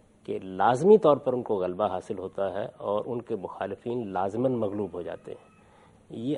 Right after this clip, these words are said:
اللہ کی سنت ہے، اللہ کا طریقہ ہے، اس کا ہم سے کوئی تعلق نہیں ہے۔ یہ رسول کا کام ہے کہ وہ یہ غلبہ قائم کر دیں، اور رسولوں نے یہ غلبہ دونوں صورتوں میں قائم کیا ہے۔ یعنی اس طرح بھی ہوا ہے کہ قوم پر عذاب آ گیا اور قوم مٹا دی گئی۔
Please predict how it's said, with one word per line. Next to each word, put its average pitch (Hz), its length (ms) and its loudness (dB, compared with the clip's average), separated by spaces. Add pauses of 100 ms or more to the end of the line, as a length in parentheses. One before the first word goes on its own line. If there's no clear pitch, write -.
اللہ 120 200 -4 (140)
کی 139 80 -8
سنت 120 520 -6
ہے، - 40 -10
اللہ 120 260 -6 (100)
کا 139 100 -4 (120)
طریقہ 113 300 0
ہے، 85 220 -4 (320)
اس - 160 -10
کا 143 200 -4
ہم 180 100 4
سے 190 120 -6
کوئی 180 140 -4
تعلق - 380 -10
نہیں - 200 -14
ہے۔ - 60 -18 (160)
یہ 135 180 -4
رسول 196 520 0
کا 180 160 2
کام 107 340 -2
ہے 95 140 -8 (420)
کہ 123 100 -4
وہ 113 160 -2
یہ 110 140 0
غلبہ 87 260 -4
قائم 82 300 -10
کر - 140 -12 (140)
دیں، - 80 -18 (380)
اور 101 180 -2
رسولوں 135 460 4
نے 170 80 6
یہ 160 120 2
غلبہ 120 260 0
دونوں 170 240 6
صورتوں 156 340 -2
میں 151 80 -2
قائم 135 240 -6
کیا 131 340 -10
ہے۔ 127 40 -20 (320)
یعنی 107 220 -2
اس - 120 -6
طرح 151 180 4
بھی 151 120 4
ہوا 131 200 8
ہے 135 80 6
کہ 131 120 -16
قوم 120 200 4
پر 123 160 0
عذاب 117 280 4
آ 127 100 4
گیا 135 160 0
اور 131 140 -2
قوم 113 200 0
مٹا 104 200 0
دی 110 160 -4
گئی۔ - 160 -8